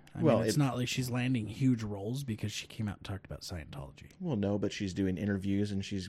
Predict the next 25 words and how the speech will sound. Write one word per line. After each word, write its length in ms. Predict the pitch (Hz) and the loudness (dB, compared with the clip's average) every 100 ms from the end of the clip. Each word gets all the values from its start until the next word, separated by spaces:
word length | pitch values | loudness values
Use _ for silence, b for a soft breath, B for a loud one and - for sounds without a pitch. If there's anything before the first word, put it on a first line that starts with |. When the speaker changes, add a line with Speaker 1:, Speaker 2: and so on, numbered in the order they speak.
| - | -4
Speaker 2:
being 240 | 110 101 87 | -2 0 0
part 180 | 101 95 | 0 0
of 60 | |
documentaries 840 | 92 95 95 95 95 95 98 98 | 0 -2 0 0 0 0 0 -2
and 220 | 92 - 98 _ b b - | -4 -10 -12 _ b b -12
Speaker 1:
She's 240 | - 135 | -8 -4
been 140 | 131 | -2
a 60 | 117 - - - | -4 -8 -20 -8
part 200 | 123 107 | -6 -4
of 160 | 98 - | -8 -8
a 120 | 110 | -8
documentary. 540 | 101 95 - 95 95 | -8 -12 -14 -16 -12
I 40 | 113 | -6
think 220 | 147 127 | -4 -4
the 140 | 117 | -6
interviews, 400 | 110 107 98 98 | -4 -6 -8 -8
yeah. 160 | 95 90 | -8 -8
I 80 | 98 | -8
mean, 160 | 98 | -8
she 140 | 95 107 | -10 -8
was 100 | 110 | -6
on 220 | 104 98 b b b b b b b b _ | -6 -8 b b b b b b b b _
several 340 | - 131 117 | -2 -2 -2
podcasts, 880 | 107 107 101 110 98 95 - - - - - | -4 -8 -6 -8 -6 -6 -8 -10 -14 -18 -14
uh, 200 | 104 | -12